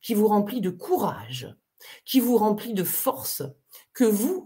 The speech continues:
allez pouvoir continuer votre transformation. Car les amis, il s'agit actuellement d'une transformation, d'une mutation extraordinaire qui n'a jamais été vécue.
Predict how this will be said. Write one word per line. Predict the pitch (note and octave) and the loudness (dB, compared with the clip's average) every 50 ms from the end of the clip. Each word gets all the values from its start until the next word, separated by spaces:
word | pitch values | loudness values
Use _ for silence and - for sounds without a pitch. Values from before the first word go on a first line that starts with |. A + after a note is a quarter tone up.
| F3+ E3+ | 0 2
allez | G#3+ G3 G3+ G#3 | 2 4 4 2
pouvoir | G#3 - G3+ F#3 G3 G3 G3 - | 0 0 -2 0 0 0 0 -2
continuer | - A#3 A#3+ A3+ - A#3 G#3+ F#3+ E3 C#3+ - - - _ _ _ _ _ _ _ _ _ - - | -2 -2 -2 -2 -2 -2 -2 -2 -2 -2 -6 -10 -16 _ _ _ _ _ _ _ _ _ -10 -2
votre | F#3 G3 G3+ G3+ G3+ - G3+ F3+ | 4 4 4 4 4 -2 -2 -2
transformation. | - - - B3 A3+ - - - A3+ G#3 G3 F3+ E3+ - - F#3+ F3+ | -2 -6 -6 -6 -6 -6 -2 0 2 2 2 0 -2 -2 -2 -2 -2
Car | F3+ - - G3+ | 2 2 2 6
les | G#3 G#3 G3 F3+ | 6 6 6 6
amis, | F#3 G3 G3+ F#3+ F#3 - - _ _ _ _ _ _ _ _ _ _ _ _ _ _ - - - - - - | 4 2 2 0 0 -4 -12 _ _ _ _ _ _ _ _ _ _ _ _ _ _ -20 -20 -20 -20 -10 -6
il | A3 G3+ | -2 0
s'agit | - - A#3+ A#3+ - B3+ C4+ | 8 10 10 10 10 8 6
actuellement | A3 - - B3 A3 A3 A#3 B3+ B3+ | 4 6 6 6 6 8 8 8 6
d'une | A3 G#3 G3+ G3+ | 6 6 4 2
transformation, | - - A#3 G#3 - A#3 A3 G#3+ G3+ G3+ G3+ - C#4+ C#4 | 2 0 -2 -2 2 2 2 4 4 2 2 4 4 4
d'une | G#3+ G#3 G3 G3+ | 6 6 6 6
mutation | G#3 G#3+ G#3+ A3+ A3 G#3+ - - B3 - - | 4 4 2 0 0 0 0 -2 -4 -4 -2
extraordinaire | - B3+ - - - A3+ A3 G#3+ G#3 F#3 G3 A#3+ C#4 D4+ C#4+ D4 | -2 -2 -2 -2 0 2 4 4 4 4 6 4 4 4 4 0
qui | - G#3 | 0 -2
n'a | G3 F3 F3 | 0 2 4
jamais | F3 G3+ G3 G#3 B3 A#3+ B3 B3+ C#4 C#4 C4 G#3+ | 4 4 6 6 6 6 6 6 6 4 4 2
été | A3 G#3+ G#3+ A3+ G#3+ | 0 0 0 0 0
vécue. | F#3+ F3+ G#3 A3 G#3+ - - D#4+ D4 - - - _ | 2 2 0 0 0 -4 -6 -8 -8 -8 -8 -14 _